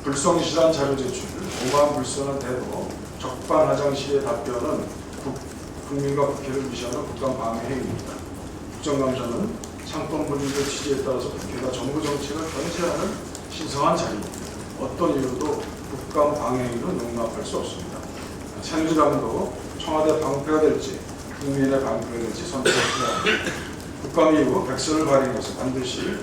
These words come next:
국감 방해 행위를 역사에 기록하도록 하겠습니다. 그리고 중간에 국정감사의, 에, 시-, 에, 를 거의 방해하는 수준의 증인 채택의 방해라든지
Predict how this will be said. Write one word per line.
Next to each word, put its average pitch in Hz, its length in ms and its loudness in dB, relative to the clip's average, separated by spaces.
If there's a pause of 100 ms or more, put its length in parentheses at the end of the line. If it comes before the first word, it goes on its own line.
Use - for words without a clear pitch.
(100)
국감 127 280 0
방해 113 220 0
행위를 143 360 -2
역사에 - 280 -4
기록하도록 - 580 -8
하겠습니다. - 360 -10 (440)
그리고 156 180 -2
중간에 160 600 6 (500)
국정감사의, 131 720 2
에, 131 220 -2 (1120)
시-, - 180 -8
에, - 1000 -10
를 139 160 0 (180)
거의 139 180 4
방해하는 151 460 4
수준의 127 420 -2 (540)
증인 131 320 0
채택의 127 840 0 (320)
방해라든지 131 560 2